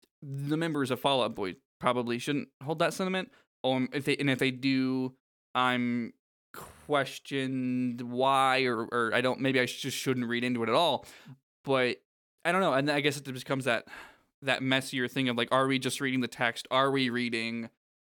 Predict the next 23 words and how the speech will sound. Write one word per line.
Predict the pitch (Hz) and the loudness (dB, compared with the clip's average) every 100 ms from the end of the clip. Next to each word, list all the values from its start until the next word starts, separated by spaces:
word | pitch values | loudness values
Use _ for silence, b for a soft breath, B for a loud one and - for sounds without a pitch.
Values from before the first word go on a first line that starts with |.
| 123 | 0
uh, | 117 113 | 2 0
Pete | 101 - 123 | -2 -6 -6
putting | - 127 | -4 -4
himself | 120 117 123 123 | -2 0 0 0
into | 117 | -6
the | 117 | -6
text? | - 113 - | -6 -6 -6
And | 127 | -2
the | 123 | 2
answer | 131 135 131 | 2 0 0
is | |
always | 123 120 120 117 | 2 2 2 2
the | 120 | 0
latter, | 165 202 185 160 151 B B | 2 2 4 2 0 B B
'cause | 139 131 | -4 -2
he | 160 | 0
is | 147 | 2
always | 143 139 120 123 | 4 2 2 -4
putting | - 127 120 | -6 -8 -6
himself | 120 113 110 113 113 | -8 -4 -2 -2 -6
into | 101 | -8
the | - | -8
text. | - 160 127 110 - | -4 0 0 0 -8